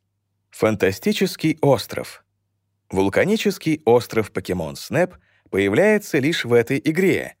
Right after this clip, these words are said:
и хотя профессор Оук устроил на нем свою небольшую лабораторию, люди там не живут. Он населен только покемонами первого поколения.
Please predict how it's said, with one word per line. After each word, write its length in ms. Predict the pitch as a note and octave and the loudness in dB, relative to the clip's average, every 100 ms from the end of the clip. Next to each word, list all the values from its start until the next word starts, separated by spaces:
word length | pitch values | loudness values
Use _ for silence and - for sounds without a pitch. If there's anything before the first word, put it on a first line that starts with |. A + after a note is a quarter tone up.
| _ _ | _ _
и 100 | - | -6
хотя 360 | G#2 A2 G#3+ - | -2 2 2 4
профессор 500 | B2+ C3 C3+ B2 - | 0 0 0 -2 -2
Оук 320 | A#2+ A#2 - - _ - | 2 2 0 -10 _ -4
устроил 480 | A#2 - A2+ G#2+ | -4 2 4 4
на 80 | G2 | 2
нем 200 | F#2+ G2 | 0 -2
свою 260 | F#2 F2+ F#2+ | -2 -2 0
небольшую 520 | F#2 F#2+ F#2 - F#2 | 2 0 0 -2 -2
лабораторию, 720 | E2+ E2 E2+ F#3 G3 G3 F#3+ _ _ - | -2 -4 -2 2 4 2 0 _ _ -2
люди 280 | G3 G#3 G3+ | 0 2 2
там 240 | D#3 C#3+ | 2 2
не 100 | C#3+ | 0
живут. 540 | C#3+ F#3+ A2 - - _ _ _ - | 2 0 0 -8 -14 _ _ _ 0
Он 220 | G2 G#2+ | 0 2
населен 420 | G2 G#2 G#2 A2 | 0 0 2 0
только 320 | - G#2+ G#2+ | 0 0 0
покемонами 600 | G#2 G#2 E2 C3+ E3 D#3+ D#3+ | -6 -6 -2 0 0 0 -2
первого 460 | D#3+ A2 G2+ G2+ | 2 2 2 0
поколения. 720 | G2+ - D3+ E3 F2+ C#2+ - | -2 -2 2 2 0 -8 -20